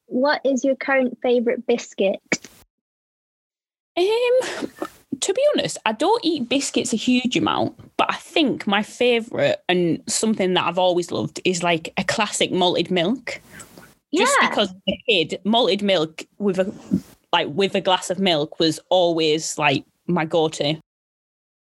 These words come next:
Speaker 2: Or I love a ginger nut, which I know a lot of is probably, like, controversial, but I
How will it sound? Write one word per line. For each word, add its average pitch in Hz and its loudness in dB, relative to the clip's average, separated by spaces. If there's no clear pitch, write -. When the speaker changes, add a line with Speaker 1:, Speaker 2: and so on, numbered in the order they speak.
Speaker 2:
Or 180 2
I 190 2
love 202 0
a 190 2
ginger 185 0
nut, 151 -2
which 185 -2
I 190 0
know 202 2
a - 2
lot 190 2
of - -6
is 185 0
probably, 185 0
like, 165 0
controversial, 175 0
but - 0
I 170 0